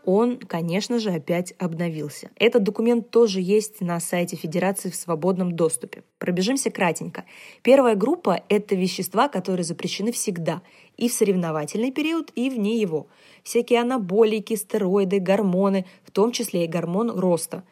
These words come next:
диуретики, которые раньше часто использовали для сгонки жидкости в организме, ну, то есть те, которые выводят мочу из организма. Также запрещены любые манипуляции с кровью, переливание, откачка и так далее.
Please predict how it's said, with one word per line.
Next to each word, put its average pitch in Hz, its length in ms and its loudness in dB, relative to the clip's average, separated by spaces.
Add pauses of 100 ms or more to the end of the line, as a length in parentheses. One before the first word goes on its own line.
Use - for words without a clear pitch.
(160)
диуретики, 208 920 0
которые 196 360 0
раньше 185 320 0
часто 170 340 -4
использовали 165 460 -4
для 170 160 -2
сгонки 170 340 -4
жидкости 170 420 -8
в 160 40 -4
организме, 160 560 -6 (280)
ну, 262 140 2
то - 200 0
есть 196 180 2
те, 262 180 6
которые 202 400 0
выводят 170 380 -4
мочу 165 240 -6
из 208 100 -4
организма. 170 560 -4 (360)
Также 294 340 4
запрещены 208 580 2
любые 202 720 4
манипуляции 185 840 2
с 180 120 -8
кровью, 160 320 0
переливание, 175 840 -2
откачка 208 600 -4
и 208 300 -6
так 170 300 -4
далее. 151 340 -4